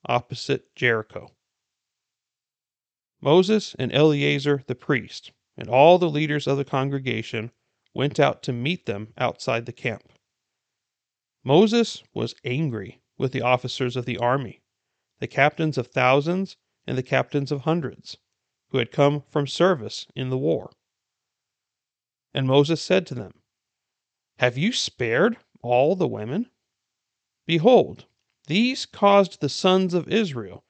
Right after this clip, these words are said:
through the counsel of Balaam, to trespass against the Lord in the matter of Peor. So the plague was among the congregation of the Lord.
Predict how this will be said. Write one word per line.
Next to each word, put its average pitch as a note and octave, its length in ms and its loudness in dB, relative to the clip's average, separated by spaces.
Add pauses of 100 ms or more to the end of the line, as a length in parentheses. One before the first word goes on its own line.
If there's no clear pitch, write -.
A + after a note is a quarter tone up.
(280)
through A3 300 0
the B3+ 100 -4
counsel F3+ 540 0
of B2 280 -4
Balaam, B2+ 520 -2 (520)
to A#2+ 140 -4
trespass F#3 760 0
against D#3 440 -2
the F#3+ 120 2
Lord B2 400 0 (320)
in C#3+ 120 -2
the E3 80 0
matter A#2 340 -2
of C3 100 -8
Peor. F#3+ 500 0 (880)
So E3+ 300 4
the F#3+ 100 0
plague D#3 580 0 (160)
was D3 220 4
among C3+ 400 2
the C3+ 80 -6
congregation C3 720 -2
of C#3 100 -4
the D#3+ 60 0
Lord. G3 420 0